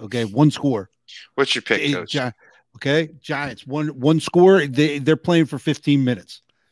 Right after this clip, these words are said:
Speaker 1: Make it a fifteen-minute football game.
Speaker 2: So you, you got Giants plus, you got Giants plus seven.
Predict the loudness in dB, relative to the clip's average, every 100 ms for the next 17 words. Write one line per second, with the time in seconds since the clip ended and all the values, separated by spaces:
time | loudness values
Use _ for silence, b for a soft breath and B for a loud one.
0 | _ _ _ _ _ -8 -4 -4 -4 -6
1 | 0 2 2 0 -4 -6 -6 -10 -12 -14
2 | -4 -2 -2 -4 -6 0 0 2 2 2
3 | 0 -2 -2 -2 -6 -10 -2 0 2 0
4 | 0 -2 -6 -6 -6 -10 -12 -6 -4 -4